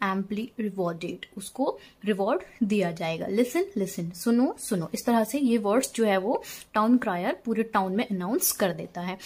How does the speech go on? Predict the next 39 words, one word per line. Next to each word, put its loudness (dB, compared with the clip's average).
He 12
moves 6
to -2
another 4
busy 4
area 0
to 6
make 2
the 0
same 2
announcement, 0
ये, 2
इसके -4
बाद 2
वह 2
दूसरी 2
बिजी 4
एरिया 4
में 6
जाता 0
है 0
और 2
यही 2
सेम 0
अनाउंसमेंट -2
वो 6
बार-बार 2
हर 2
जगह, 2
हर 2
मार्केट 4
प्लेस 0
में, 8
हर -2
टाउन 0
क्रायर -2
में -2
करता -2
है। -4